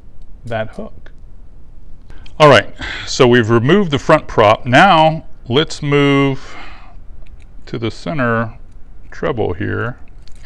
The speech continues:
and take that off. So we're gonna,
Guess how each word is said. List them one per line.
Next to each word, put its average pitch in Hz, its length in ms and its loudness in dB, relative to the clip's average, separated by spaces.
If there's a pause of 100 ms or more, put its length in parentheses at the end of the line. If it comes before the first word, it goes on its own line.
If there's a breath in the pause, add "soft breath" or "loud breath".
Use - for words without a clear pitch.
and 104 480 -6
take 123 300 -8
that - 240 -2
off. - 500 -8 (2250 soft breath)
So - 160 -8
we're 110 160 -2
gonna, 101 340 -4